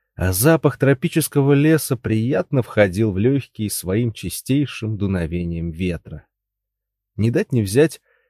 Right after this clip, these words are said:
идиллия райского сада, разве что бескрайний океан простирался во всех направлениях, куда хватало глаз. Сколько я был без памяти?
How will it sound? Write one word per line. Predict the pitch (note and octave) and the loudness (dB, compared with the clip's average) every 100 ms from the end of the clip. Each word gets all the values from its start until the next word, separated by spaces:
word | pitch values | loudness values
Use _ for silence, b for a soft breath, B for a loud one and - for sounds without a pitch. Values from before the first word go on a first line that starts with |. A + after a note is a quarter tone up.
| - | -2
идиллия | A2+ A#2+ D3 G3+ G3+ F#3+ | 0 4 4 4 6 4
райского | G2 G#2 A2 - G2+ | 4 2 0 -2 -4
сада, | G#2 - E2 C#2 - - _ _ | -4 -6 -8 -8 -12 -20 _ _
разве | G#2+ A2+ G#2 G#2+ | 2 2 2 -2
что | - G#2+ F2 | 0 -2 -2
бескрайний | G#2+ A2+ - B2 B2 A#2+ | -2 -2 2 4 4 4
океан | - B2 - C3+ A2+ F2+ | 0 -4 2 4 4 2
простирался | F#2+ - A2+ A2 G#2+ - F#2+ | -4 -4 0 4 2 0 -4
во | F#2+ | -4
всех | - D#3 E3+ C3 | -2 -2 -2 -4
направлениях, | A2 G2+ F#2+ A2 D3 D3 C3 - | 0 0 2 0 0 -2 -6 -2
куда | F3+ C#3+ F3 | -2 2 0
хватало | - G2+ - F2 F2 E2+ | 2 -2 -2 -4 -4 -6
глаз. | C#2+ D#2+ C#2+ - - _ _ _ _ _ _ _ _ _ _ _ _ | -6 -8 -8 -14 -20 _ _ _ _ _ _ _ _ _ _ _ _
Сколько | _ - D#3+ - | _ 0 0 2
я | A#2+ C3 | 2 4
был | A#2 C3+ | 4 2
без | G2+ - | 2 -4
памяти? | - A#2+ D#2+ - C#2+ | -2 -2 -2 -10 -16